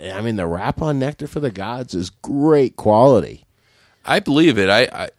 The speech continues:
Speaker 2: I think there's two things with them. One is people have a fear of something quite a bit different. And then also, I think you gotta be more,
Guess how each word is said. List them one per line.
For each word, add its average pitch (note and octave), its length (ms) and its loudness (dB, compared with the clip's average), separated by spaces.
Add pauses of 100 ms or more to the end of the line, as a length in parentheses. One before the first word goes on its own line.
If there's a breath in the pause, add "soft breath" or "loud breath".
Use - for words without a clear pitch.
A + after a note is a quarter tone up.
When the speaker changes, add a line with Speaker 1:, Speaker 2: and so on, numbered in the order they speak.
Speaker 2:
I B2 100 -6
think D#3 300 -6
there's A2 240 -2
two C#3+ 180 -6
things C3+ 320 -4
with A2 140 -10
them. A#2 220 -2
One A2+ 200 -2
is G#2 280 -2
people B2 300 -8
have A2 120 -2
a G2 40 -14
fear A#2+ 400 -4
of G2 200 -2
something A2+ 440 -8
quite G#2+ 220 0
a G#2+ 40 -2
bit G#2 200 -8
different. F3+ 440 -2 (480 soft breath)
And G#2+ 200 -6
then A2 160 -2
also, A2 920 0
I G#2 120 -8
think B2 320 -12
you A#2 100 -10
gotta A2+ 260 -4
be G#2+ 200 -10
more, G2 640 -2